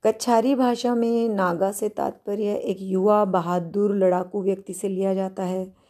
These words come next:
टॉलमी के अनुसार नागा का अर्थ है नंगे रहने वाले व्यक्तियों से है। डॉक्टर वेरियर इल्विन का कथन है कि नगा शब्द की उत्पत्ति जो है नॉक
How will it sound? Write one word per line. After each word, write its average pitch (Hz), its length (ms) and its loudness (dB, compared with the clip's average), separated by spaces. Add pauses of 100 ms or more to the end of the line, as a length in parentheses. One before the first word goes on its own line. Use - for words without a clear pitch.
(760)
टॉलमी 226 460 6
के 294 120 0
अनुसार 262 640 4
नागा 202 440 2
का 226 160 -2
अर्थ 208 280 0 (120)
है 202 160 -4
नंगे 180 400 0
रहने 190 300 0
वाले 196 300 0
व्यक्तियों 196 420 -6
से 190 140 -10
है। 190 480 -4 (360)
डॉक्टर 202 300 2
वेरियर 196 560 4
इल्विन 220 400 0
का 220 140 -2
कथन 214 380 -6
है 208 280 -2
कि 202 200 -6
नगा 185 380 2
शब्द 202 360 -4
की 202 160 -2
उत्पत्ति 196 560 -6
जो 202 120 0
है 196 220 2
नॉक 196 460 -2